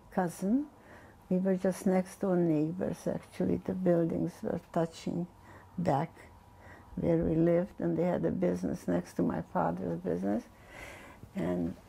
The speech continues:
I discovered her as somebody I know. And, uh, the second girl was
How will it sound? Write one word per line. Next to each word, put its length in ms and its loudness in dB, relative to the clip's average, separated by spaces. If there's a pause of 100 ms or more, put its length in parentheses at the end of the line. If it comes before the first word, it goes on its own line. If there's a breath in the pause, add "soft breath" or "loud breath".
I 100 0
discovered 720 0
her 200 2
as 180 -6
somebody 540 0
I 160 0
know. 420 0 (1700 loud breath)
And, 540 2
uh, 260 0 (640)
the 140 -4
second 580 0
girl 320 2
was 180 -4